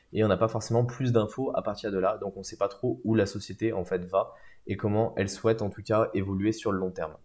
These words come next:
Ensuite, moi, j'aime bien regarder un petit peu l'adoption, on va dire, de ces protocoles qui sont un petit peu, bah, pas récents, mais qui sont un petit peu différents, on va dire, des autres projets qu'on a l'habitude de,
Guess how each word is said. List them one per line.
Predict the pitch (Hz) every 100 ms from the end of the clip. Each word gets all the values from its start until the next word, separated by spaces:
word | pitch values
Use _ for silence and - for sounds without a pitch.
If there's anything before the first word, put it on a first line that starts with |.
| _
Ensuite, | 101 101 139 135
moi, | 120
j'aime | 110 107
bien | 120
regarder | 123 110 120
un | 113
petit | -
peu | - 113
l'adoption, | 113 113 110 - 120 123
on |
va | 101
dire, | 90 107
de | 92
ces | - 90
protocoles | 101 98 95 117
qui | 113
sont | - 95
un | 90
petit | 90 92
peu, | 107 104 90 - -
bah, | 90
pas | 87 98
récents, | 98 104 131 127
mais | 90
qui | -
sont | - 98
un | 95
petit | 95 -
peu | 110 104
différents, | 95 104 120 123 110 107
on |
va | 92
dire, | 90 95
des | 90 92
autres | 101 -
projets | 85 - 101 110
qu'on | 107 92
a | 87
l'habitude | 90 - 95
de, | 90 87